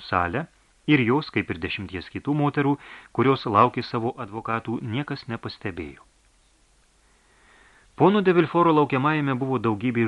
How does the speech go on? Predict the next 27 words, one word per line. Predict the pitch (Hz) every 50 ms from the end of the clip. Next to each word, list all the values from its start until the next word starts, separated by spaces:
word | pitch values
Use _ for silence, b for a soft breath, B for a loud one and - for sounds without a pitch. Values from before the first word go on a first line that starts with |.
| 101
žmonių, | 95 107 113 113 110 101 92 90 85 82 80
bet | 80 90 90 90 - - -
poniai | - 120 120 113 110 98
Danglar | 107 107 104 98 101 110 110 113 113 110
nereikėjo | 113 110 107 107 101 - 117 113 110
net | 107 107 110 - - - -
sakytis | - - 110 92 - 110 107 - - 92 - - 98
vardo. | 90 98 98 104 80 80 92 104
Vos | 175 185 - -
tik | 101 87
ji | 92 85 92
pasirodė, | - - - - - - 117 143 151 160 156 151 B B B B B B B
prie | B 101 117 131
jos | 156 185 180 -
priėjo | - - 98 92 87 87 -
kurjeris, | - 135 143 151 147 156 160 160 -
pasiteiravo, | - - 139 - 123 110 - 101 98 101 101 98 98 104 - -
ar | 123 107
ji | 107 98 92 104 -
ta | - - 104
dama, | 90 85 95 90 85 85 92 110 131 B B B B B B B B -
kuriai | 117 120 123 -
ponas | - 120 113 113 113 - -
karališkasis | 110 107 107 110 113 104 - - 113 - 110 - -
prokuroras | 110 107 - 110 104 107 107 107 107 95 92
buvo | 101 104 107 110 101
liepęs | 104 107 - 110 -